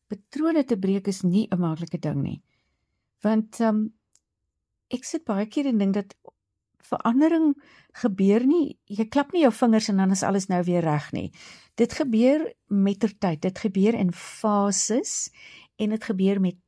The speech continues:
terugslag. Dit is nie 'n perfekte proses nie. Maar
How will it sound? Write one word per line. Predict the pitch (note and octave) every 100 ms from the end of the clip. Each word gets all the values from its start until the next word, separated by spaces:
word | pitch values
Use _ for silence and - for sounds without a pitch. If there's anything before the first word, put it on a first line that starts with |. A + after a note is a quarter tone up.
| _
terugslag. | - A#3 - - G3 E3 C#3+ F3 - _ _ _ _ _ _ -
Dit | G3+
is | A#3
nie | D#4+
'n | C#4 -
perfekte | A3 - A#3+ A3+ - A3+
proses | - F3 - A#3 G#3+ - -
nie. | - - _ _ _ _ _ _
Maar | F#3 A3 A3